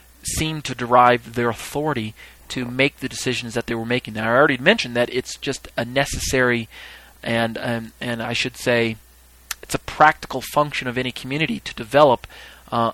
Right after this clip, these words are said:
unwritten laws in addition to the written ones.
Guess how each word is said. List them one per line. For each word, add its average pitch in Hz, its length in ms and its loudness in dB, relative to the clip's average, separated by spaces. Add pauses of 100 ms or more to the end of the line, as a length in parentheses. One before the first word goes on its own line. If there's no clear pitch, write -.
(120)
unwritten 139 500 0
laws 120 560 6 (1040)
in 131 160 2
addition 123 380 0
to - 80 -8
the 120 80 -6
written 120 280 -4
ones. - 380 -14